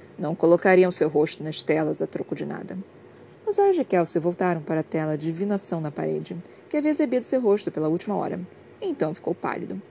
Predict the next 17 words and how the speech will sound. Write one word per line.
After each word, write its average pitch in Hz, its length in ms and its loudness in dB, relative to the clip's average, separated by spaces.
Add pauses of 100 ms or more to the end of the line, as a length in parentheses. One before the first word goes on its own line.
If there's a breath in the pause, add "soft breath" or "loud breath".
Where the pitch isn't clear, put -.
(300)
O 381 80 0
círculo 208 400 0
na 165 80 -2
parte - 300 -6
inferior 180 380 4
que 175 100 -2
dizia, 156 420 -2
"Se - 220 0
o 165 40 4
avistar, 160 540 -4 (120)
toque 156 240 -4
aqui", 180 280 -2 (220 loud breath)
estava 269 240 0
pulsando 269 400 -4
em 240 100 0
verde 160 260 2
brilhante. 170 560 -4